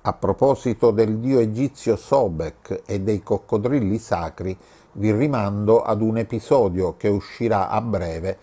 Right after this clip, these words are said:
dedicato al labirinto perduto di Fayum, labirinto costruito dal faraone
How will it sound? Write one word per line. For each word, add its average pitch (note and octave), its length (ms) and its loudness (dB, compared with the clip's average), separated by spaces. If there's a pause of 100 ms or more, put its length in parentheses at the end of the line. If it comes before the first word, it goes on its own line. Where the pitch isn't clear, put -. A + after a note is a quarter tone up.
(200)
dedicato A#2 880 0
al A#2 240 0
labirinto A#2+ 680 0
perduto A2+ 680 0
di G#2 160 -2
Fayum, E2+ 720 -4 (340)
labirinto G2+ 1040 0
costruito G#2+ 760 0
dal F#2+ 200 -2
faraone G2 800 -2